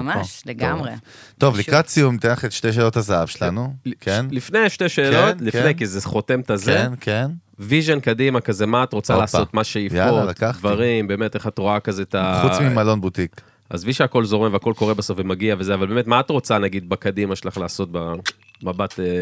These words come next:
Speaker 3: צפונה שמה?
Speaker 1: אה,
Speaker 3: פסגות,
Speaker 1: חוץ, חוץ
Speaker 3: עניינים?
Speaker 1: ממלון בוטיק. נראה לי ש-, אה, בגלל שזה,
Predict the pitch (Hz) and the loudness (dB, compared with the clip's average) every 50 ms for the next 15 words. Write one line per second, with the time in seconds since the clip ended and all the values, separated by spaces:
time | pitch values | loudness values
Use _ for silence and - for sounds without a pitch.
0 | 87 87 - - 92 - - 101 98 92 82 - 95 90 90 85 - - _ _ | -4 -6 -6 -8 -10 -4 -2 -2 -2 -2 -4 -6 -6 -6 -6 -8 -12 -14 _ _
1 | _ - - - - - - - - - _ _ _ _ _ _ - 190 180 175 | _ -20 -20 -20 -20 -20 -20 -20 -20 -20 _ _ _ _ _ _ -4 -2 0 0
2 | 175 175 175 175 170 170 170 165 165 165 156 202 190 180 165 135 135 117 101 - | 0 0 0 0 0 0 0 0 0 0 0 0 2 4 4 6 6 4 4 0
3 | 101 95 95 95 104 113 117 110 170 165 170 175 175 160 160 160 - - 160 147 | -2 0 0 2 2 4 4 4 4 4 2 0 0 -2 -6 -6 -4 -4 -6 -6
4 | - - - _ _ - - - - - 180 190 190 196 214 233 269 247 - 247 | -6 -12 -20 _ _ -20 -20 -20 -12 -6 -4 -2 2 2 2 2 2 -2 -2 -4
5 | 208 185 - _ - 180 180 175 170 170 165 165 156 165 156 - 160 151 165 147 | -4 -4 -6 _ -6 -4 -2 0 0 0 0 -2 -4 -6 -8 -8 -8 -8 -6 0
6 | 160 175 185 208 226 220 - 254 240 214 190 185 170 165 160 156 151 - - 156 | 2 2 2 2 2 -2 -4 -2 0 0 2 0 0 0 -2 -2 -4 -6 -8 -6
7 | 156 165 | -6 -6